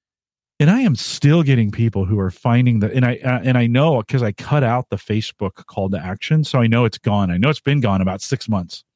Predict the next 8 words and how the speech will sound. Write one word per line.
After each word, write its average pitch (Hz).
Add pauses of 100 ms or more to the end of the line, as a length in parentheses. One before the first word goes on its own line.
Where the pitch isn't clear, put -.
(600)
And 123
I 208
am 123
still 139
getting 101
people 110
who 95
are, 92